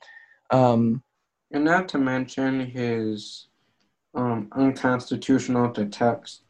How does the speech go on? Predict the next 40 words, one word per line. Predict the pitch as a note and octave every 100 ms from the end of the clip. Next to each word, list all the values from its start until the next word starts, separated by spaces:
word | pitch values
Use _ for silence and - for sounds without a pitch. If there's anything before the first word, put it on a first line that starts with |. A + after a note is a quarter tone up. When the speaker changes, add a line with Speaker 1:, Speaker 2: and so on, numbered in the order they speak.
| _ _
Speaker 2:
tax | - A#2 A2+ -
the | -
wealthy. | G#2 A2 A#2+ - C#3 C3 - - - G#3
That | -
seems | - F#3 F3
a | E3+
little | E3 D3+
biased | D#3 D#3 D3 -
towards | - C#3+ C#3+
himself. | C3 - C3+ G#2 - - _ - -
Speaker 1:
Yeah, | F3 F3+ E3+ - _ -
yeah, | D#3 E3 D#3+ D#3
he | E3+ D#3+ D#3
definitely | D3 D#3 D#3+ D#3 D3
is | D3 - - _ _ _ _ _ _ _ _ -
trying | - A#2+ B2+
to | B2 A2+ A2 _ _
do | B2 B2
himself | A#2 A2+ A2+ A2+
some | - A2
favors, | A2+ A#2 A2+ A2 -
you | A2+
know. | A#2 A#2+ A#2+ - - _ _ _ _ _ _ _ _
You | A2+
know, | A2
we | A2 C3
know | C3 C3+
he | B2+
has | B2 A#2+
money, | B2 C3 C3+
considering | A#2+ A2+ A#2 A#2
how | A#2+
much | A#2 A2+
he | A2+
spent | - B2+ -
on | A#2+
his | A#2 A2+
own | A#2 A#2
campaign. | - A2 - B2+ C3 C#3 _ _ _ _ _ A#2
Uh, | A#2 A2 A2